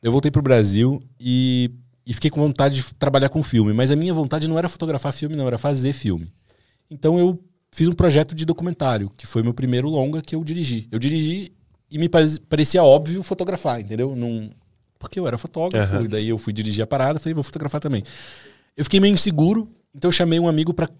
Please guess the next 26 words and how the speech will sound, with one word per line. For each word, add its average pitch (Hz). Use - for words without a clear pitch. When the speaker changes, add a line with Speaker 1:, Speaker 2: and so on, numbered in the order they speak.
Speaker 1:
co-dirigir 147
a 139
fotografia 131
comigo. 95
Então 104
é, 107
ele, 104
é, 104
o 98
Humberto 107
co-dirigiu 123
a 113
fotografia. 110
Aí 143
nessa 170
época 160
eu 175
saquei, 160
"Não, 151
eu 139
preciso 139
de 139
uma 151
estrutura 143
de 143
produção." 143